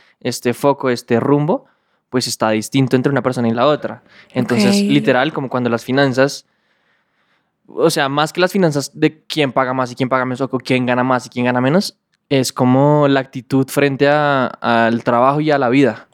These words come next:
Speaker 2: De acuerdo.
Speaker 1: Como, ok, puede que usted ahora mismo le esté yendo mejor que yo, pues, perfecto,
Speaker 2: De acuerdo.
Speaker 1: total. Pero usted está trabajando para tener un proyecto en el cual vamos a, a poder estar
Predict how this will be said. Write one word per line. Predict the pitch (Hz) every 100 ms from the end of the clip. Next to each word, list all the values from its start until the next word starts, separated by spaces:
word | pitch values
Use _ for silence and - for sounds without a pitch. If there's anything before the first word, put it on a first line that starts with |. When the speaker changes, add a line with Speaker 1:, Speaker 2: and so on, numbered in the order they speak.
| _
Speaker 2:
De | 202
acuerdo. | 196 196 180
Speaker 1:
Como, | 156 131 123 117 110 104 - _ _
ok, | - 170 127
puede | 127
que |
usted | 135 139
ahora | 120 113
mismo | 123 127
le |
esté | 135
yendo | 117 113
mejor | 127 117
que | -
yo, | 110 139 -
pues, | - - _ _ - - -
perfecto, | 208 165 208 196 127
Speaker 2:
De |
acuerdo. | 202 208 202 185
Speaker 1:
total. | 135 143 110 - 98 98 - -
Pero | 135
usted | 135
está | 135 120
trabajando | 131 151 139 135 190
para | - 127 120 113 110
tener | 117 120
un | 113
proyecto | 120 123 143 170
en | 180
el | -
cual | 127 120 127 _ _ _ _ _
vamos | 131 131 123 135 -
a, | 135 135
a |
poder | - - 127 113
estar | - 113 107 98